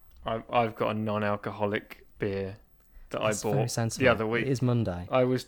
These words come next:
Speaker 1: I was, I was driving the other week
Speaker 2: Mm.
Speaker 1: somewhere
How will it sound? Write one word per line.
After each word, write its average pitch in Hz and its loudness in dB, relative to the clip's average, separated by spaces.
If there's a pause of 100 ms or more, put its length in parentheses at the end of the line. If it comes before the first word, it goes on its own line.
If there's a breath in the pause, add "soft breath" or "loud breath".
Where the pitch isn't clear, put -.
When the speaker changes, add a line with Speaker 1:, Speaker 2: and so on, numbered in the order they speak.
(100)
Speaker 1:
I 135 8
was, 135 2 (140)
I 131 8
was 127 2
driving 120 6
the 107 2
other 107 2
week 104 -4 (100)
Speaker 2:
Mm. 87 -6 (220)
Speaker 1:
somewhere 98 -6